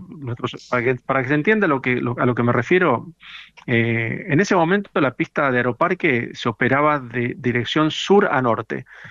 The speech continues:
O sea, todos los aviones se venían aproximando por la r-, lo local, por la lo-, localidad de Quilmes. Ese era el punto de espera para luego aproximar Aeroparque. Estos señores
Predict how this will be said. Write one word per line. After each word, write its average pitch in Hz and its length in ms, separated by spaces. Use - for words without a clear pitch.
O - 80
sea, 117 160
todos 190 220
los 160 160
aviones 175 280
se 135 80
venían 151 220
aproximando 156 680
por 120 220
la 120 180
r-, - 120
lo 135 400
local, 127 320
por 120 140
la 120 80
lo-, 120 260
localidad 127 440
de 151 100
Quilmes. 147 560
Ese - 180
era 123 80
el 113 100
punto 143 320
de 123 60
espera 180 380
para 117 140
luego 135 220
aproximar 131 560
Aeroparque. 135 580
Estos 160 240
señores 165 760